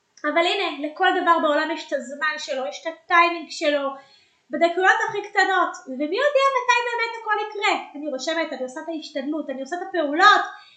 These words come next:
ואני מתרגשת לבשר לכם על הבאות. אז תודה שהייתם עד לכאן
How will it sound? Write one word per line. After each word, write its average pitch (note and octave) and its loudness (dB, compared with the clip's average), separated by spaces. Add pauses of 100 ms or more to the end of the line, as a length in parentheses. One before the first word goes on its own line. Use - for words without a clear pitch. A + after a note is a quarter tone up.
(240)
ואני C4+ -2
מתרגשת C4+ -4
לבשר C#4 -4
לכם D4 -6
על A#3+ -6 (100)
הבאות. B3 -6
אז C4 -10
תודה C#4 -6
שהייתם G#4 0
עד F4+ 0
לכאן C#4 2